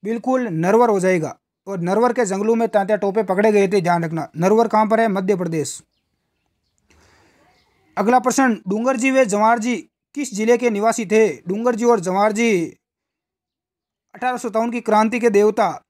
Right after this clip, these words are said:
सीकर, जयपुर, अजमेर या जोधपुर? किस जिले के निवासी थे? बिल्कुल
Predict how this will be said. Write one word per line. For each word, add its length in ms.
सीकर, 500
जयपुर, 420
अजमेर 460
या 120
जोधपुर? 520
किस 180
जिले 260
के 120
निवासी 420
थे? 380
बिल्कुल 480